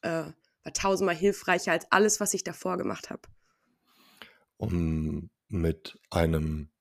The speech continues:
Speaker 2: abgewandelten Goethe-Zitat deine, äh, Rückkehr aus der Klinik zu beschreiben:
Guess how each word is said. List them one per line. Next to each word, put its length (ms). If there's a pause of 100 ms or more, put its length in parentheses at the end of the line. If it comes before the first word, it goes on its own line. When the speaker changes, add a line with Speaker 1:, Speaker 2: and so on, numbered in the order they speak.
Speaker 2:
abgewandelten 680
Goethe-Zitat 880 (440)
deine, 680
äh, 60
Rückkehr 460
aus 160
der 100
Klinik 380
zu 100
beschreiben: 540